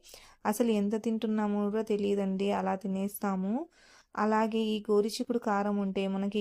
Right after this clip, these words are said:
ఏ కూర కూడా అవసరం లేదండి, దీంతోనే అన్నం మొత్తం తినేసేయచ్చు. అంత బాగుంటుంది. మీరు కూడా తప్పకుండా ఈ గోరుచిక్కుడు కారాన్ని ఒకసారి ట్రై చేసి చూడండి.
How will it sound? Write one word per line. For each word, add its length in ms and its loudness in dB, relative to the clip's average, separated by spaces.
ఏ 80 4
కూర 220 -2
కూడా 240 2
అవసరం 300 -4
లేదండి, 360 -2
దీంతోనే 440 0
అన్నం 440 -2
మొత్తం 320 -2
తినేసేయచ్చు. 880 -4
అంత 240 0
బాగుంటుంది. 680 0
మీరు 340 2
కూడా 200 2
తప్పకుండా 580 0
ఈ 160 -2
గోరుచిక్కుడు 680 -2
కారాన్ని 440 0
ఒకసారి 420 -2
ట్రై 200 -2
చేసి 220 -4
చూడండి. 480 -2